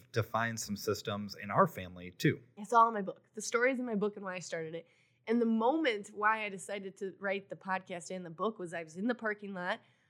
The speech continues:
Speaker 2: of Hy-Vee doing an exchange of products 'cause I meet a seamstress there. And she <laughs> was, I just laugh at this. I rolled up with my, all four kids in the van, and we were going to Hy-Vee to do our shopping because that was our food system to get 'em on Wednesday mornings.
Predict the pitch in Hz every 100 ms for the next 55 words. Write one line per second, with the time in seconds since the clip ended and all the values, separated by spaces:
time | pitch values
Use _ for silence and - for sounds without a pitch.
0 | - 190 196 202 196 190 175 214 220 208
1 | 202 - 196 190 180 - 190 156 - -
2 | 185 180 190 180 - 185 - 190 - 185
3 | - 185 180 175 160 160 _ _ _ _
4 | _ _ - 262 285 - - - 247 -
5 | - - 226 240 269 233 208 202 180 165
6 | 165 - _ _ _ _ - - 208 202
7 | 196 226 262 277 240 226 220 202 190 185
8 | 175 180 214 240 269 240 262 226 214 220
9 | 202 196 202 226 240 240 208 202 202 208
10 | - 196 185 180 180 170 180 214 247 226
11 | 214 208 196 190 180 196 156 - 202 240
12 | 196 160 - 190 220 226 247 214 - 202
13 | 208 233 226 180 160 196 226 233 196 175
14 | 214 233 262 202 180